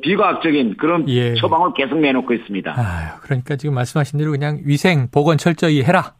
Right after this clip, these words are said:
Speaker 2: 뭐 우리도 손 씻기 이런 얘기 했으니까요.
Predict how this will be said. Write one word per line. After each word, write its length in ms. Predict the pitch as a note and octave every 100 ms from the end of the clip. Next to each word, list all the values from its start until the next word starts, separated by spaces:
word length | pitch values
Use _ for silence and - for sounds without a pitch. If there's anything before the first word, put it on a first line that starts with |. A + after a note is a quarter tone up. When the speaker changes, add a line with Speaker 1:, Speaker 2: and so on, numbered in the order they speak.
| -
Speaker 2:
뭐 140 | E3+
우리도 260 | D#3 D3+ C3+
손 140 | G3+
씻기 460 | G#3 G#3 - F3+ A#2 - _ -
이런 220 | - C#3+ C3+
얘기 140 | C3
했으니까요. 720 | D3 D#3+ C#3+ C3 B2 A#2+ F3+